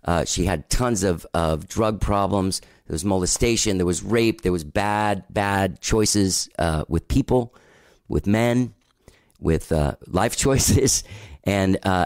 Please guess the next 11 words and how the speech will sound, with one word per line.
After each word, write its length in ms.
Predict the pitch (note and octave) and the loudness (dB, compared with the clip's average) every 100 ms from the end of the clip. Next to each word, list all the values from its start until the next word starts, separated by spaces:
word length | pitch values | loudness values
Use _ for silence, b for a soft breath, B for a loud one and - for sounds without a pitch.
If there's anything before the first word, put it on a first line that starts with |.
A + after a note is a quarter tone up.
| - | 0
and 160 | A2 | 0
she 160 | A2+ C3+ | 2 2
really 300 | B2+ D3+ D#3 | 2 2 0
cleaned 400 | - B2 C3 B2+ | 0 0 2 2
up 160 | A2+ - | 2 2
her 160 | G2+ - | 0 0
act. 300 | F#2+ D#2 - | -2 -4 -2
She 180 | B2+ | -2
changed 520 | A#2 - B2+ B2+ A2 - | 0 0 2 2 0 -2
her 240 | G2 G2 | 0 0
life. 560 | F2 F#2 G2+ - - | 0 0 0 -2 -8